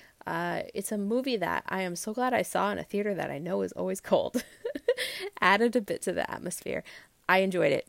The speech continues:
It was good. I liked it. Um, not the greatest movie ever. I will say, uh, some parts of it were a little, mm, I, it's a script that's kinda slight. And it's slight in the ways that you would expect a movie where it's just two people together who are just trying to live,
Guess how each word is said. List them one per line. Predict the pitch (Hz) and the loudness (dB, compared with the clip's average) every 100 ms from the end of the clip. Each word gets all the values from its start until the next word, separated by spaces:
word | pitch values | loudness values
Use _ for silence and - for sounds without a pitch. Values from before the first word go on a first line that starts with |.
| - | -2
It | |
was | 196 - | -2 0
good. | 160 156 - - | 0 0 -2 -6
I | 180 | -4
liked | 180 170 - | 0 0 2
it. | 180 - - | 0 0 0
Um, | 180 170 170 170 | 0 0 -4 -6
not | 196 180 185 | -2 0 2
the | |
greatest | 190 185 185 | 4 4 4
movie | 196 196 - | 0 0 -2
ever. | 190 196 196 190 - _ _ _ - - | 0 2 2 0 -6 _ _ _ -20 -2
I | 175 180 | 2 4
will | 185 185 | 4 2
say, | 190 180 180 - | 2 0 0 -2
uh, | 185 175 170 | -2 -2 -2
some | - 214 | -2 -4
parts | 214 190 190 | 0 0 0
of | 180 | -2
it | 175 | -2
were | 175 180 185 | 0 0 0
a | 180 | -2
little, | 180 180 185 _ - - - _ _ _ - | 0 0 -2 _ -20 -20 -20 _ _ _ -14
mm, | - 190 76 73 71 - - - | -8 -6 -6 -8 -10 -12 -14 -8
I, | - - - - - - | -6 -6 -8 -14 -14 -12
it's | - - | -8 -2
a | 330 | -2
script | - 196 - | 2 2 2
that's | 175 | -6
kinda | - 180 175 | -4 -2 -2
slight. | - 104 - | -2 -4 -4
And | - 226 | 0 0
it's | 214 | 0
slight | - 240 | 0 -2
in | 233 | 0
the | 208 | 0
ways | 175 175 | 0 0
that | 165 156 | -2 -2
you | 185 | -4
would | 170 | -4
expect | 165 - 160 - | -4 -4 -6 -4
a | 180 | -4
movie | 170 160 | -2 -2
where | 175 | -2
it's | 170 - | -2 -4
just | 175 - - | -8 -8 -10
two | - | -10
people | - 170 - | -8 -8 -10
together | - 165 156 151 151 170 | -14 -4 -2 0 -2 -2
who | 165 160 - - - - - | -6 -6 -10 -20 -20 -20 -6
are | 165 | -6
just | 160 156 | -6 -8
trying | - 170 175 | -6 -6 -6
to | - | -8
live, | 131 143 175 - - | -4 -4 -4 -12 -16